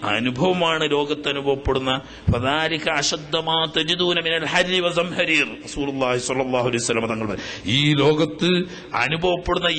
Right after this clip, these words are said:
ഏറ്റവും വലിയ കൊടും ചൂടും ഏറ്റവും വലിയ അതിശൈത്യവും നരകത്തിന്റെ വർഷത്തിൽ രണ്ട് പ്രാവശ്യം നടക്കുന്ന ഈ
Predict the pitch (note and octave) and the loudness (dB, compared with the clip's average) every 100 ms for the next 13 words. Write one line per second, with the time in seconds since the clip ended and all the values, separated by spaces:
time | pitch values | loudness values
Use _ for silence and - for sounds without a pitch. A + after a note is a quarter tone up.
0 | D#3+ G3 - B3+ G3+ F3 E3+ D#3 F#3+ A3+ | 2 2 4 4 6 4 0 0 4 6
1 | F#3 E3+ C#3+ B2 E2+ - - - G#2+ D3 | 6 4 4 0 -6 -12 -18 -10 -2 2
2 | G3 G3+ - F3 D#3+ D3+ D3+ D#3 C#3+ B2+ | 2 0 -2 -2 0 0 2 0 0 -2
3 | D#3+ E3 E3 - D#3+ D3 C3 G#2+ E2 - | 0 0 0 0 2 2 2 -2 -8 -16
4 | - - - G2 A2 B2 C#3+ D3+ - C3 | -20 -20 -12 -4 -2 -2 -2 -4 -2 -2
5 | B2+ B2+ B2+ - - G2 F#2+ G2+ G#2+ - | 0 -2 -4 -14 -16 -4 0 0 -2 -2
6 | C#3+ D3 C3 A#2+ G#2 A2+ D3 D#3+ C#3+ C#3 | -4 -2 -4 0 -2 0 0 0 2 2
7 | C3+ C3 A#2+ A#2 A2+ A#2+ A#2 A2+ A2 - | 0 -4 -2 -4 -2 -2 0 -2 -2 -8
8 | - - - | -16 -10 -2